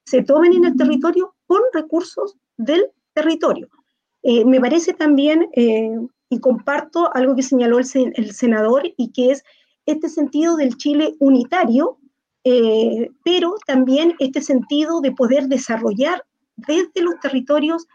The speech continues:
lo que significa nuestro país. El territorio tiene inequidades, tiene inequidades territoriales, que las podemos ver entre las regiones, por ejemplo, la Araucanía versus la región de Antofagasta,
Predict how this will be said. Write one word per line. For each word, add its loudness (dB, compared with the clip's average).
lo 4
que 2
significa 0
nuestro 2
país. -2
El -2
territorio 0
tiene 2
inequidades, 2
tiene 0
inequidades 0
territoriales, -4
que 0
las -2
podemos 0
ver -4
entre -2
las -2
regiones, -4
por 0
ejemplo, 0
la 2
Araucanía 2
versus 0
la 0
región -4
de 0
Antofagasta, -10